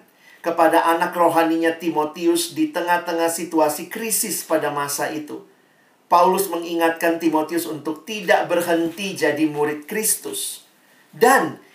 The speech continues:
kehidupan iman ini, menarik sekali Paulus tegaskan, tidak cukup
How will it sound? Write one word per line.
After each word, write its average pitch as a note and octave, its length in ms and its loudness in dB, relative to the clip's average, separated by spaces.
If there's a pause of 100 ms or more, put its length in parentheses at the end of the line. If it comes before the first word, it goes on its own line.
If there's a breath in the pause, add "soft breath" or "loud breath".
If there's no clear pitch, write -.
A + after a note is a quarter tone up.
(300 soft breath)
kehidupan C4+ 720 2 (140)
iman F#3 260 0
ini, D3 480 -10 (1200)
menarik F3+ 460 0
sekali E3+ 340 4
Paulus E3 560 4
tegaskan, E3 880 0
tidak - 640 0
cukup - 480 -4